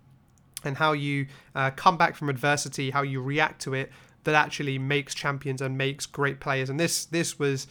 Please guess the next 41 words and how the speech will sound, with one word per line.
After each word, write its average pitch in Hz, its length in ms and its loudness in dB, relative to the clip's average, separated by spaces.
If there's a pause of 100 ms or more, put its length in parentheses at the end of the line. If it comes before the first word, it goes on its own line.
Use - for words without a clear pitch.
(400)
uh, 135 260 2
both 170 280 4
this 208 180 2
game 160 280 2
and 165 220 4
the 151 100 -2
Spurs 151 380 0
game, 131 300 -2 (320)
uh, 143 180 4
just 143 200 -2
shows, 143 580 2 (340)
um, 131 460 0
kind 151 160 0
of 131 100 -4
that 151 160 0
resilience 160 600 2
that 139 180 -2
Klopp 156 220 4
has 139 100 -2
built 156 240 2
within 147 220 -2
the 151 80 0
Liverpool 151 320 -2
teams, 156 280 -4
and, 135 120 -2
and 139 280 -4
big 175 180 2
credit - 320 0
to 151 80 -2
all 165 120 4
of 143 80 0
the 135 80 0
players 135 400 -2 (1000)
who 160 80 -2
stepped - 400 2
up, 147 180 2
you 147 80 -4
know, 135 140 0
counted 160 340 0
their 143 100 0
numbers. 135 480 0